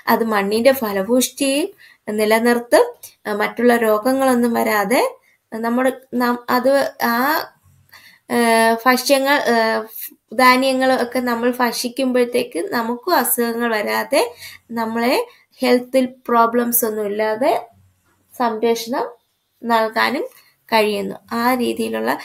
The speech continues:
കൃഷി രീതിയാണ് സുസ്ഥിര കൃഷി എന്ന് പറയുന്ന ആശയം കൊണ്ടുവരുന്നത്.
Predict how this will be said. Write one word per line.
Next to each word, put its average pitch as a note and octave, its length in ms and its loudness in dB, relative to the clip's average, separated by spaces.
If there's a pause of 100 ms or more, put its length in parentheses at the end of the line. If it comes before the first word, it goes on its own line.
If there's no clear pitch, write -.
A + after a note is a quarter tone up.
(140)
കൃഷി - 360 -6
രീതിയാണ് G#3+ 480 -4
സുസ്ഥിര G#3+ 520 -4
കൃഷി G3+ 380 -8
എന്ന് G3 240 -4
പറയുന്ന G3+ 440 -8 (360)
ആശയം A3 500 -2
കൊണ്ടുവരുന്നത്. G3+ 720 -4